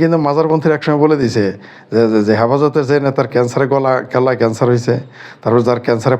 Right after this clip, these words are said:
পা কাটছে এবং, আহ, আহ, এই তেতুল হুজুর শফি যে বেইজ্জতি হয়ে মারা গেছে ছাত্রদের হাতেই, ডুপ্লিকেট মারা, আসলে তাকে তো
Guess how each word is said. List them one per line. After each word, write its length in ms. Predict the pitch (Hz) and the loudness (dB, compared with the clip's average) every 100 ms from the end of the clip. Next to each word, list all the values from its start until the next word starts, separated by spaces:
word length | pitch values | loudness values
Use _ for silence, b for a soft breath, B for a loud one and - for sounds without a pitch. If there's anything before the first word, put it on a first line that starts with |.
| 135 | -2
পা 140 | 147 | -2
কাটছে 360 | 127 117 - 117 - B B B - | -2 -6 -4 -6 -6 B B B -2
এবং, 180 | 113 117 113 | 0 0 -2
আহ, 320 | 110 - - 107 110 107 | -12 -20 -6 -2 0 0
আহ, 420 | 107 - - 104 | -2 -4 -6 -2
এই 160 | 104 101 | -2 0
তেতুল 260 | 147 143 139 | -2 0 0
হুজুর 160 | 120 135 | 2 0
শফি 360 | - 151 127 139 120 | -2 -4 2 2 4
যে 60 | 120 131 | 2 0
বেইজ্জতি 360 | 135 135 135 131 | 0 0 2 2
হয়ে 120 | 127 | 2
মারা 160 | 131 127 117 | 0 0 0
গেছে 220 | 107 120 165 - B B B 117 | 0 0 0 -10 B B B -6
ছাত্রদের 400 | 127 120 113 107 113 | -6 -2 0 2 0
হাতেই, 240 | 117 117 - B B - | 0 -2 -2 B B -4
ডুপ্লিকেট 380 | 123 120 110 110 | -2 0 0 0
মারা, 160 | 110 110 110 107 | 0 0 0 -2
আসলে 160 | 127 123 | -2 -2
তাকে 120 | |
তো 40 | 127 | 0